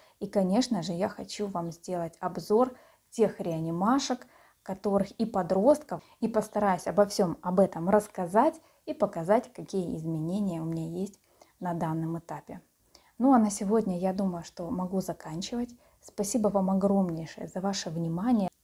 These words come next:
за то, что любите орхидеи, за то, что впечатляетесь красотой орхидей, за то, что вдохновляетесь красотой орхидей, и за то, что остаётесь со мной, за все ваши комментарии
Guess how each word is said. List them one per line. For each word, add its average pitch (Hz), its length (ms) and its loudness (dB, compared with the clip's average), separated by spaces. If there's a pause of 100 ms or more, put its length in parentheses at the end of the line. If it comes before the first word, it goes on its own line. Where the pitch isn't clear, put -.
(240)
за 208 140 4
то, 254 160 6
что 247 200 -2
любите 208 500 2
орхидеи, 190 680 2
за 185 140 -6
то, 226 160 -6
что 208 200 -8
впечатляетесь 196 1120 -2
красотой 208 800 2
орхидей, 180 720 -4 (280)
за 208 140 0
то, 247 100 0
что 226 200 -2
вдохновляетесь 214 1120 4 (160)
красотой 180 520 -10
орхидей, 165 560 -12 (380)
и 208 40 -6
за 202 140 2
то, 247 160 0
что 262 200 -6
остаётесь 180 580 -6
со 170 100 -14
мной, 165 280 -8 (440)
за 202 180 0
все 247 200 2
ваши 220 260 0
комментарии 185 880 0